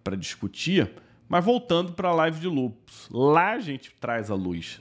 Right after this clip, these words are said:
lá a gente traz a conexão que tava silenciosa, que a gente não pensava até pouco tempo atrás. Agora, eu vou te perguntar:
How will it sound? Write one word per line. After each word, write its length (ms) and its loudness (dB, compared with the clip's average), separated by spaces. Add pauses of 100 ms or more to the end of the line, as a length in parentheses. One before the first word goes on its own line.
lá 520 2
a 80 -4
gente 280 -10
traz 300 -6
a 40 -12
conexão 840 -2 (260)
que 100 -14
tava 280 0
silenciosa, 880 0
que 80 -10
a 60 -4
gente 240 -10
não 220 -8
pensava 1160 -2 (260)
até 300 0
pouco 280 -2
tempo 300 -4
atrás. 680 -2 (1900)
Agora, 300 4
eu 40 -2
vou 100 -6
te 100 -18
perguntar: 840 -6